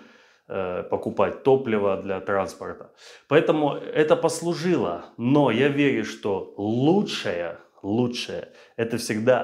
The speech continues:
оригинальное. Сегодня мы сможем смотреть, давайте вот если честно скажу, не обижайтесь, пожалуйста, те, кого это коснется непосредственно, но если смотреть на служение,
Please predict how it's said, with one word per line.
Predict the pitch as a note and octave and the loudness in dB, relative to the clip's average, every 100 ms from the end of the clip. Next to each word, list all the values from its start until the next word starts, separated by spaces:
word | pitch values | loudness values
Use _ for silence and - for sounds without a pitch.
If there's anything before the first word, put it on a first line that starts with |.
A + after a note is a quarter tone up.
| - | 0
оригинальное. | B2 A#2 A2+ A2 G#2+ A2 G2 G2+ G#2 G#2+ G2 F#2+ F2+ D#2+ D2+ - _ _ _ _ _ _ _ _ _ _ _ _ | 0 0 -2 -6 -6 -6 -6 -4 -2 -2 -2 -6 -8 -10 -14 -20 _ _ _ _ _ _ _ _ _ _ _ _
Сегодня | - - D#3 G#3+ F3 D3 | -6 0 6 6 6 2
мы | D#3 | 0
сможем | D#3 D#3+ E3+ E3 A2 | -2 -2 0 0 -2
смотреть, | - C#3+ F3+ C#3+ | -4 -2 0 2
давайте | C#3 D#3 C#3 | 4 2 2
вот | A#2+ | -4
если | A#2 B2 - | -6 -6 -4
честно | - D3 - G#2 | 2 2 0 -10
скажу, | - A#2+ G2+ | -6 -4 -4
не | A2 C#3 | -2 -2
обижайтесь, | C#3+ D#3+ F#3 C#3+ - - | -4 -2 0 0 -2 -8
пожалуйста, | G#2+ G#2 G#2 G2 - - | -6 0 0 0 -4 -16
те, | - B2 | -10 -10
кого | - - G#2 G2+ | -10 -6 -2 0
это | G2+ | -2
коснется | A#2+ G#2+ - A#2+ G2+ - G2+ | -4 -6 -6 -6 -6 -6 -6
непосредственно, | G2+ G#2 - B2+ D3+ D3+ A#2 G#2+ G2 - _ _ _ - - _ | -4 -6 -4 -2 -2 -2 -6 -6 -6 -10 _ _ _ -20 -20 _
но | A#2+ | 0
если | C#3 D#3+ E3 | 0 2 -2
смотреть | - D#3 E3 E3 D3 | 0 -2 0 -2 -2
на | C3 C3 B2 A#2 - | 0 2 2 0 -2
служение, | - - C3 C3+ C#3 D3+ A#2 G2 F#2+ F2 | -8 -6 -4 0 0 2 0 -2 -6 -10